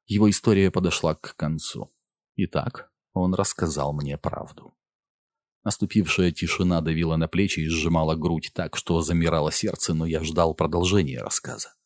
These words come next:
Я помог девушке одеться, вытолкнул её за порог и велел бежать. Бежать во весь опор в джунгли. Выждав несколько минут, я сделал пару выстрелов в воздух, чтобы вызвать подмогу.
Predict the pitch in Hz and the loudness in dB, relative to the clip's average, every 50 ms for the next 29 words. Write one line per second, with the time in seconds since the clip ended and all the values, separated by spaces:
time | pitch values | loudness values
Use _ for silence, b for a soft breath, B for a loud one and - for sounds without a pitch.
0 | _ _ _ _ _ _ _ _ _ _ _ _ _ _ _ _ _ - - 78 | _ _ _ _ _ _ _ _ _ _ _ _ _ _ _ _ _ -8 -6 -4
1 | 98 120 160 180 - 185 151 139 131 135 135 135 117 90 101 101 110 120 120 - | -4 -4 -2 0 2 2 4 4 6 4 4 4 2 2 2 4 4 4 2 0
2 | - - - - - - 78 80 76 73 - - - 170 135 - - - 101 80 | 0 0 0 0 0 0 0 -2 -2 0 0 0 0 0 -2 -4 -2 -2 0 4
3 | 98 139 147 139 123 113 - 110 104 104 104 104 98 98 92 92 - 95 90 90 | 4 4 4 4 2 4 6 6 6 8 8 6 4 4 0 0 0 0 2 2
4 | 104 113 98 92 90 85 82 78 85 85 80 73 76 78 71 69 - - - - | 2 0 0 0 -2 0 0 0 0 -2 -2 -2 -4 -6 -6 -6 -8 -10 -12 -16
5 | - - - 92 - 165 180 139 135 120 98 - 107 101 95 90 78 - - 82 | -14 -8 -6 -2 2 2 4 6 6 4 4 2 2 2 2 0 0 0 0 0
6 | 80 - 85 - - - 87 87 85 80 82 73 69 73 - - - - - _ | 0 0 0 -2 -2 -4 -8 -8 -4 -4 -4 -4 -4 -6 -8 -8 -10 -12 -14 _
7 | _ _ _ _ _ _ - 113 104 90 98 92 92 - - 101 95 87 - - | _ _ _ _ _ _ 2 4 4 4 4 2 0 2 2 2 2 2 2 0
8 | 82 78 - 95 92 92 92 104 110 - - 80 80 80 73 85 87 82 78 78 | -2 -2 2 4 4 6 6 6 6 4 2 0 -2 0 0 0 0 0 0 0
9 | 78 - 90 78 76 80 76 78 80 - - - 87 78 80 80 78 80 87 101 | 0 2 2 2 2 0 -2 -2 -4 -4 -4 -4 -4 -4 -4 -4 -4 -2 2 2
10 | 113 95 - - - - - - 85 71 82 82 76 80 76 - 73 76 - - | 2 2 2 -2 -6 -6 -4 -4 -2 -2 -2 -2 -2 -2 -4 -4 -4 -4 -2 0
11 | - - - 147 - - 113 - - - - | 0 0 0 -2 -6 -6 -8 -10 -12 -16 -18